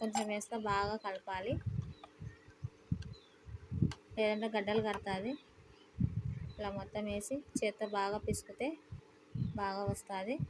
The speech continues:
పిండి కలిపితే ఇలా రావాలి. దీంట్లోకి డైరీ మిల్క్ వేస్తున్నాను టేస్ట్ కోసం. తర్వాత అంతా కలిపి ఇట్లా కవర్ చుట్టాలి. కవర్ చుట్టి ఒక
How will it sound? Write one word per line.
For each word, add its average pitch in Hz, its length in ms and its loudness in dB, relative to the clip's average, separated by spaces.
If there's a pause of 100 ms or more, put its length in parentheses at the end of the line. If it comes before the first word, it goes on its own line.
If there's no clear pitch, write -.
(1000)
పిండి 226 300 4
కలిపితే 214 320 0
ఇలా 214 120 6 (120)
రావాలి. 196 360 0 (140)
దీంట్లోకి 220 420 0
డైరీ 202 280 4
మిల్క్ 214 260 -6
వేస్తున్నాను 196 680 -2 (1500)
టేస్ట్ 208 360 0
కోసం. 208 280 2 (1700)
తర్వాత 214 320 2 (140)
అంతా 220 240 -2
కలిపి 214 300 2 (320)
ఇట్లా 214 260 -2
కవర్ 208 260 6
చుట్టాలి. 202 420 0 (1400)
కవర్ 214 320 2
చుట్టి 226 280 2 (120)
ఒక 254 100 -6